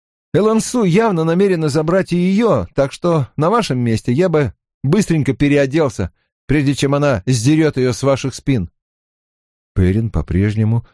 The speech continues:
не поднимал глаз, но щёки у него заолели. Ухмылка Мэтта стала ещё шире, хотя и выглядела несколько натянутой. У них тоже случались неожиданные встречи в купальнях, и лишь один Мэтт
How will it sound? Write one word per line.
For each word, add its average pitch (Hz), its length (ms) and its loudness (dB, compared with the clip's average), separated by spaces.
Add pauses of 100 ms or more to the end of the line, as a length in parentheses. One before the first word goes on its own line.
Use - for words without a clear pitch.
(100)
не 92 120 2
поднимал 90 540 0
глаз, 90 420 -2 (220)
но 104 140 0
щёки - 500 -2
у 104 120 0
него 95 340 0
заолели. 90 880 0 (420)
Ухмылка 117 560 0
Мэтта 104 340 0
стала 131 380 -2
ещё 101 560 -2
шире, 131 540 0 (280)
хотя 127 240 0
и 127 100 2
выглядела 123 800 0 (260)
несколько 127 460 0
натянутой. 92 800 0 (640)
У - 60 2
них 95 200 0
тоже 220 320 -2
случались 170 680 -2
неожиданные 110 640 0
встречи 104 480 0
в - 80 -12
купальнях, 85 640 -2 (240)
и 90 80 2
лишь 120 200 0
один 117 280 2
Мэтт 131 340 2